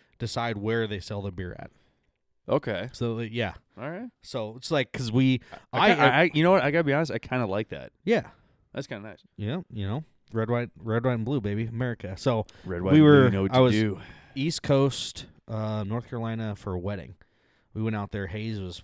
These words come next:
Speaker 1: a couple months old.
Speaker 2: Yeah.
Speaker 1: And we had four days out there. It was a great time.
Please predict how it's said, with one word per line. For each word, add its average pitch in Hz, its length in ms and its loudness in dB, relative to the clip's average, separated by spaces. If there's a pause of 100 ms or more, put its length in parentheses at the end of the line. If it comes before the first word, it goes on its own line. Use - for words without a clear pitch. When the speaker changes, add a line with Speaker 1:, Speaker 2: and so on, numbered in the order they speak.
Speaker 1:
a - 1300 -20
couple 110 180 -12
months 113 240 -8
old. 110 260 -10 (120)
Speaker 2:
Yeah. 107 220 0 (560)
Speaker 1:
And 101 500 -8 (580)
we 104 160 -12
had 151 260 -12
four 113 300 -8
days 101 220 -8
out 92 100 -12
there. 85 100 -12
It 98 40 -12
was 98 60 -18
a 101 40 -20
great 127 260 -6
time. 104 300 -10